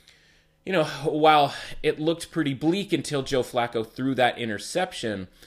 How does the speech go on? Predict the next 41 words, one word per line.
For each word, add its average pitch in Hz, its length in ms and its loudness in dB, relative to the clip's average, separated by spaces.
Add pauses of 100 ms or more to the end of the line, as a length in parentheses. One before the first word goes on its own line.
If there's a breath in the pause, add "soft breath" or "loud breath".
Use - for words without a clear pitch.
(300 soft breath)
with 127 180 -4
the 123 60 -8
Patriots 113 460 -4
down 101 260 0
seven, 135 540 -2 (960)
it 143 100 -4
was 143 180 -2
really 180 300 2
more 147 220 2
just 135 220 -6
like, 117 280 2 (600)
I 139 80 -2
don't 170 100 -2
know 147 80 0
if - 80 -4
we're 143 60 0
gonna 131 140 -2
have 104 280 -6
time 165 440 0
to 120 80 -2
come 95 260 -12
back. - 480 -18 (100)
And 127 140 -2
it 110 80 -6
was 123 120 -6
very 160 220 2
much 143 200 -4
the 139 60 -6
musical 120 340 -4
chairs 135 420 -4
element 117 400 -4
where 113 100 0
you 113 120 0
go, 110 260 0 (420 loud breath)
the 135 80 0
music's 190 360 0
gonna 123 160 -2
stop 143 360 2
here 120 160 -2
pretty 139 320 -2
quickly 101 640 -4